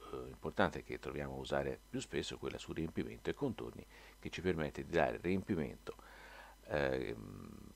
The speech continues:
trattare il riempimento, il colore del contorno e anche lo stile del contorno degli oggetti. Poi abbiamo qui, ehm, l'editor de-,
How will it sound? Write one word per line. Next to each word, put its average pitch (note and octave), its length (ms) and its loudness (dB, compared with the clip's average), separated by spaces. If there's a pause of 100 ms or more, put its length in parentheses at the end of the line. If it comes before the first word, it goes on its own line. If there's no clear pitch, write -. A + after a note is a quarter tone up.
trattare B1 500 6
il G1+ 100 -6
riempimento, D2+ 500 2
il - 60 -6
colore F#2+ 300 10
del G2+ 120 8
contorno B1 500 4
e F#2 60 6
anche E2+ 240 4
lo D2+ 100 2
stile - 300 -4
del B1 120 -4
contorno - 600 -10 (800)
degli B1+ 240 -4
oggetti. - 460 -10 (880)
Poi A#2 140 12
abbiamo F#2+ 320 10
qui, G#2 320 8 (120)
ehm, A#1+ 400 -8 (640)
l'editor B1 920 4
de-, A2+ 260 -6